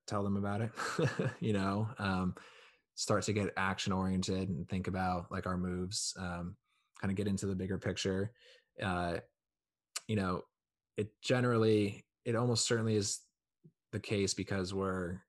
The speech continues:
you know, not out of the woods, right? In the, in one big picture, right? How we're thinking about, you know, getting ourselves that product market fit. And so having things that are needle movers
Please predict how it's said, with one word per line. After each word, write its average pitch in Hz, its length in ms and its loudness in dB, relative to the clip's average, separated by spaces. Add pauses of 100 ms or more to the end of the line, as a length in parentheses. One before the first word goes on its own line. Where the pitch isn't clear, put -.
(300)
you 107 80 -4
know, 87 340 -4
not 101 220 0
out 95 100 0
of 98 100 -2
the 92 80 -2
woods, 95 420 0
right? 101 280 0
In 98 120 0
the, 90 140 -2
in 98 160 -2
one 95 120 0
big 98 160 -2
picture, 113 400 0
right? 98 240 -2
How 95 240 -4
we're 95 160 0
thinking 95 380 -2
about, 92 360 0 (920)
you 110 100 0
know, 90 300 0 (920)
getting 101 260 2
ourselves 95 420 0
that 98 260 -2
product 101 280 -2
market 98 280 -4
fit. 110 420 -4
And 104 120 -2
so 92 680 -2
having 107 340 0
things 98 460 -2
that 92 120 -2
are 92 480 -4 (840)
needle 98 260 2
movers 110 680 2